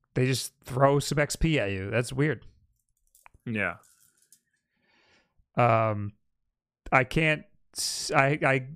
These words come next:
Speaker 1: I haven't seen any redeeming qualities about this game. I, I only ever see people like, "It's good, I have fun."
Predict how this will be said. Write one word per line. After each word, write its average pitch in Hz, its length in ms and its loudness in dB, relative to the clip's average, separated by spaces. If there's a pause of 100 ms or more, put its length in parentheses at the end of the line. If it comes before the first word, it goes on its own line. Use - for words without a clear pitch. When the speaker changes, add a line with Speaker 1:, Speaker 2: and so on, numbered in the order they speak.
Speaker 1:
I 135 140 4
haven't 160 280 0
seen 139 200 0
any 127 200 0
redeeming 110 380 -2
qualities 98 420 -4
about 101 160 -6
this 101 140 -8
game. 98 240 -6
I, 101 100 -2
I 160 500 2
only 226 200 2
ever 196 120 0
see 180 180 -2
people 156 300 0
like, 135 300 0 (120)
"It's 359 220 0
good, 370 480 2
I 285 140 2
have 330 240 2
fun." 285 360 0